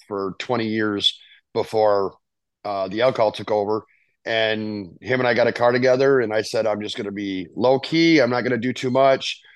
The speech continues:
Um, you know, I'm not gonna spend a whole bunch of money." And him and I got a car from East Moline,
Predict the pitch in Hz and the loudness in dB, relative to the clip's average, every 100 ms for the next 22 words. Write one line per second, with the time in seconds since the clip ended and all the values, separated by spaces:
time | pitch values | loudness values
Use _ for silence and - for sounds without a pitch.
0 | _ - 117 107 - - 117 101 98 107 | _ -4 -4 -4 -8 -12 -6 -4 -4 -4
1 | 120 120 113 - 127 113 117 110 113 117 | -6 -4 -6 -6 -4 -2 -2 -4 -4 -2
2 | 135 135 127 - _ _ _ _ 104 110 | 0 -2 -6 -10 _ _ _ _ -10 -6
3 | 107 104 104 104 90 123 117 117 117 113 | -4 -4 -6 -10 -8 -4 -2 0 0 2
4 | 113 - 123 123 123 113 - 117 123 - | 2 2 4 6 4 2 -2 -6 -6 -6
5 | 120 117 160 165 160 | -4 -2 0 0 -2